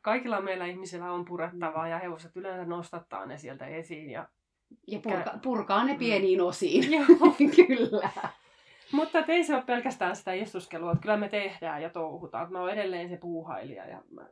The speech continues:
Speaker 1: haluan edelleen tehdä kaikenlaisia juttuja, mutta että nyt mä oon enemmän kävelen vieressä ja kannustan niitä suorittamaan jotain mun keksimää <laughs> tehtävää. Milloin mitäkin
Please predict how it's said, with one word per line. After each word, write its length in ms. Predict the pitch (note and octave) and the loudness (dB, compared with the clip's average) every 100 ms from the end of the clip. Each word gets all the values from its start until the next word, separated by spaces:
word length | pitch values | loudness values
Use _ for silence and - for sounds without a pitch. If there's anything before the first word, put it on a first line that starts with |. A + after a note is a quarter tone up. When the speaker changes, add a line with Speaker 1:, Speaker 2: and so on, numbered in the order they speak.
| _ | _
Speaker 1:
haluan 520 | F#3 F#3 F3+ D#3+ D3+ _ _ _ _ - | -16 -10 -8 -8 -10 _ _ _ _ -14
edelleen 420 | F#3+ F3 E3 D#3+ | -10 -8 -8 -10
tehdä 260 | F3+ E3+ D#3+ | -10 -12 -12
kaikenlaisia 520 | D3+ D#3+ D#3 D#3+ D#3+ | -12 -12 -12 -14 -12
juttuja, 400 | D#3+ F3 - D3 | -14 -14 -14 -14
mutta 320 | E3 E3 - - _ _ _ _ _ - | -14 -14 -16 -18 _ _ _ _ _ -20
että 180 | E3 G3+ | -14 -10
nyt 240 | A3+ - | -10 -12
mä 220 | G3+ G3+ | -10 -4
oon 120 | F#3 G3+ | -4 -4
enemmän 340 | G#3 F3 E3+ | -4 -4 -4
kävelen 400 | F3+ F3 E3+ E3 | -6 -8 -8 -6
vieressä 640 | F3 D#3+ E3+ E3 - G3 _ _ _ _ _ | -8 -8 -12 -16 -16 -16 _ _ _ _ _
ja 60 | G3+ | -14
kannustan 720 | G#3 G3 E3+ E3 - F#3+ G3 - _ _ _ _ - | -8 -6 -6 -8 -12 -12 -12 -16 _ _ _ _ -14
niitä 420 | E3+ D#3+ F3+ - _ _ _ _ _ | -12 -10 -14 -18 _ _ _ _ _
suorittamaan 720 | - F#3 E3+ E3+ - F3+ E3+ | -10 -8 -8 -10 -10 -8 -8
jotain 300 | F3 F3 E3+ | -10 -10 -10
mun 280 | F3 F#3 E3+ | -8 -10 -10
keksimää 560 | F3 E3 F3 E3+ E3 - _ G3 A#3+ | -14 -16 -16 -16 -16 -18 _ -12 -4
<laughs> 320 | B3+ A#3+ - | -2 -2 0
tehtävää. 800 | A#3 A3+ - A3 C4 C4 B3+ - _ - | -2 -2 -2 -4 -4 -8 -10 -16 _ -4
Milloin 280 | A#3 F#3 G3+ | -2 -2 -4
mitäkin 480 | A3+ A3+ A3+ A#3 | -4 -4 -4 -8